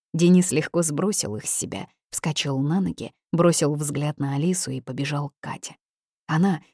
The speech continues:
как безумная пугало, стояла в центре помещения и смотрела в пустоту. «Катя, Катя, смотри мне в глаза, смотри!»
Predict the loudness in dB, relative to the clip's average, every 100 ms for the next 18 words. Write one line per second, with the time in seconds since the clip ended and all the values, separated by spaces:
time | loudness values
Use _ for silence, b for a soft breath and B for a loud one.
0 | 2 2 2 0 2 4 4 4 2 0
1 | -2 0 0 0 -2 -4 -4 -2 -2 -2
2 | -2 -2 -4 -4 -4 -2 -2 -2 -6 -12
3 | b _ -2 0 0 -2 -6 -6 -12 -14
4 | -10 -8 -8 -12 -16 _ _ _ _ _
5 | _ _ _ _ _ _ -6 -4 -4 -8
6 | -14 _ _ _ _ -2 -2 -2 0 0
7 | 4 4 4 0 -2 -6 -4 -4 -4 -2
8 | -2 0 -2 -2